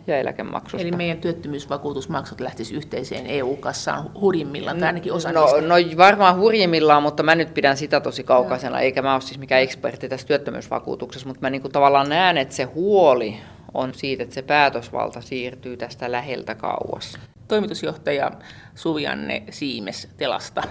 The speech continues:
Speaker 2: No mites muita huolia siinä on nyt teille
Speaker 1: No,
Speaker 2: ajatellen tästä?
Speaker 1: no meidän ehkä semmonen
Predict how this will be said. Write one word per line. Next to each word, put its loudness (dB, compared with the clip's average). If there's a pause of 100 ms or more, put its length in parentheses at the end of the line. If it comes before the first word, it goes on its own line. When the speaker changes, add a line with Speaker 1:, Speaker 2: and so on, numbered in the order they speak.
(100)
Speaker 2:
No -8
mites -6
muita -6
huolia -14
siinä -20
on -16
nyt -18
teille -2
Speaker 1:
No, 6
Speaker 2:
ajatellen -2
tästä? -10 (400)
Speaker 1:
no 2
meidän 4
ehkä 0
semmonen 2